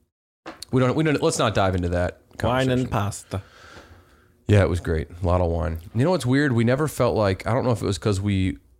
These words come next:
Speaker 1: were, we were eating and continually, like,
Speaker 2: <coughs>
Speaker 1: walking everywhere. So, like, I think our metabolisms were just, like, on overdrive.
Speaker 2: Yeah.
Speaker 1: But we never got drunk one time. And we drank a
Speaker 2: Really?
Speaker 1: lot, we drank a lot of wine.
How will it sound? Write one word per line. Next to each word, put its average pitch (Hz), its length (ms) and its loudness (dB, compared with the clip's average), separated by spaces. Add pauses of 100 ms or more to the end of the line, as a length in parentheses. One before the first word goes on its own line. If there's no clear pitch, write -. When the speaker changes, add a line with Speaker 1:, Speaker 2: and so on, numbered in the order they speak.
Speaker 1:
were, 92 460 4 (1120)
we 113 100 6
were 95 120 4
eating 104 440 4
and 92 180 2
continually, 104 760 2
like, 95 180 0
Speaker 2:
<coughs> 87 140 -2
Speaker 1:
walking 101 420 0
everywhere. 120 460 0
So, 92 180 -2
like, 87 180 -2
I 90 140 -2
think 98 220 -4
our 90 80 -2
metabolisms 87 800 -4
were 90 80 -2
just, 90 200 -4
like, 87 140 -4
on 82 140 -2
overdrive. 110 640 -2 (140)
Speaker 2:
Yeah. 87 260 0 (160)
Speaker 1:
But 101 340 0 (260)
we 113 140 4
never 113 300 4
got 104 220 -2
drunk 92 260 -2
one 87 240 -4
time. 82 320 -6 (300)
And 107 100 4
we 120 60 6
drank 107 180 0
a - 20 0
Speaker 2:
Really? 104 140 4
Speaker 1:
lot, - 120 0
we 117 60 0
drank 110 160 2
a 87 40 0
lot 87 240 0
of 85 80 -2
wine. 80 340 -6